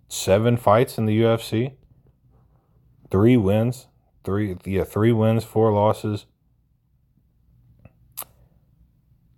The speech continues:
Pichel, Selecki, Mark Madsen, those kind of guys. So he's got the U F C experience already.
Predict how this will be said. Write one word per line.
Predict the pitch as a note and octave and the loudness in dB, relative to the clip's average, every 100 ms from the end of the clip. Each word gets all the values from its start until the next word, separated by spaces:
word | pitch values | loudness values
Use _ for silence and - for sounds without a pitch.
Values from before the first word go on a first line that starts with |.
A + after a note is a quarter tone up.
| _ | _
Pichel, | - F#2+ - G2+ G#2+ G#2 G2 | -10 -6 -2 2 2 2 -2
Selecki, | - F2 G2 G2 - G2+ G2 F#2+ - | -6 -2 0 -2 -4 -4 -4 -6 -6
Mark | F#2+ F#2+ | -2 -2
Madsen, | E2+ F#2+ G2 F#2+ - G2 F#2+ F2+ - | -2 0 0 0 -4 -4 -4 -6 -10
those | G2 G2+ | -10 -8
kind | - G#2+ | -4 -2
of | G#2 | 0
guys. | G#2+ G#2+ G#2+ - - - - - - - - | 0 0 -2 -6 -16 -20 -20 -18 -16 -16 -12
So | - | -4
he's | G#2 F3 - | 2 2 4
got | D3 C#3+ | 2 2
the | A2+ | 0
U | A#2 A2 | 0 0
F | G2+ | -2
C | - F#2 | -6 -6
experience | E2+ - D3 A#2+ F2+ - | -6 -4 -2 -2 -4 -4
already. | E2+ E2 E2 D#2+ | -4 -4 -4 -4